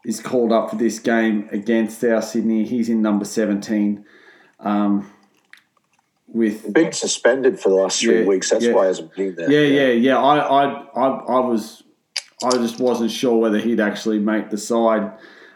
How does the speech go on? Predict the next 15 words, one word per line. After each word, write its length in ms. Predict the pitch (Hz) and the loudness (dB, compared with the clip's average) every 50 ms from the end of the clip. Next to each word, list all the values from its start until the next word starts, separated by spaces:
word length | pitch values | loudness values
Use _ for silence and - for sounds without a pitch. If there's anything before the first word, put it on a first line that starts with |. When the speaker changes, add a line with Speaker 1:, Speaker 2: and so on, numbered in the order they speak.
| _ - | _ -6
Speaker 1:
um, 340 | 110 117 113 113 107 107 - | -4 0 0 0 -2 -2 -2
even 420 | 127 127 117 107 110 107 107 98 | -2 -2 0 0 0 0 0 0
with 440 | 101 120 120 117 117 - - - - _ _ - | -2 -2 -4 -4 -6 -12 -20 -20 -20 _ _ -10
him 200 | - 120 117 107 | -8 -4 -2 0
being 260 | 117 117 113 107 104 | 0 0 0 0 -2
suspended. 640 | - - 107 - - - 131 127 120 120 123 110 104 | -6 -8 -12 -12 -6 -4 -4 -2 -2 -2 -2 -2 -2
But 240 | 117 113 113 - | -2 -2 -2 -2
looking 320 | 123 135 127 - 131 120 113 | -4 -4 -4 -2 -4 -2 -2
at, 220 | 104 101 - - | -2 -4 -4 -4
um, 340 | 110 101 98 95 95 - - _ _ _ _ - _ _ - - _ - - - _ _ _ _ - _ _ _ _ _ - | -4 -4 -4 -4 -6 -10 -16 _ _ _ _ -20 _ _ -20 -20 _ -20 -20 -20 _ _ _ _ -20 _ _ _ _ _ 0
look, 280 | 151 175 185 180 - 180 | 0 0 0 0 0 -2
looking 320 | 180 - - 180 170 160 | -2 0 2 2 2 2
at 160 | 156 151 151 | 2 2 2
that, 560 | 160 156 151 147 - - - - - - _ _ - - _ _ _ _ _ - | 2 4 4 2 0 -4 -10 -14 -20 -20 _ _ -20 -20 _ _ _ _ _ -2
um, 480 | 123 131 131 131 131 131 123 120 120 | 0 2 2 2 2 0 -2 -4 -8